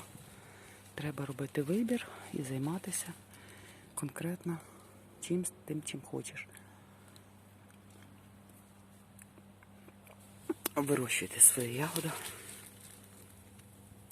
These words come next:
Своя ягода найсмачніша. Ожина не має такої популярності, як,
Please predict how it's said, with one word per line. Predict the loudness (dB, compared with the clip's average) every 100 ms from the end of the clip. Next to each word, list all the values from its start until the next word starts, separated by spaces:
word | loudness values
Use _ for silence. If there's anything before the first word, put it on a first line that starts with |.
| -4
Своя | 0 2 4 2
ягода | 2 0 -2 -8 -10 -16 -18 -18 -20 -20 -20 -8
найсмачніша. | -2 4 4 4 2 0 0 -2 -6 -12 -14 -16 -14 -12 -10 -10 -10 -8 -8 -8 -6 2
Ожина | 4 6 6
не | 6
має | 6 6 4
такої | 2 2 2
популярності, | 2 0 2 2 2 0 0 0
як, | 0 0 -4